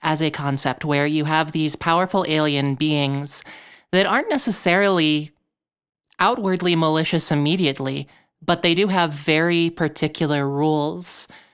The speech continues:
that it is the protagonist's job to figure out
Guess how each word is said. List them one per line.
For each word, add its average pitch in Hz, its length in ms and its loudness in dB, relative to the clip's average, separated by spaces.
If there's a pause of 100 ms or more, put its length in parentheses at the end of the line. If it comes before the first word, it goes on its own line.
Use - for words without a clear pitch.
(240)
that 165 400 -2
it 170 100 0
is 156 180 0
the - 80 -4
protagonist's 151 800 -2
job 139 420 0 (120)
to - 160 -4
figure 135 360 -2
out 135 400 -2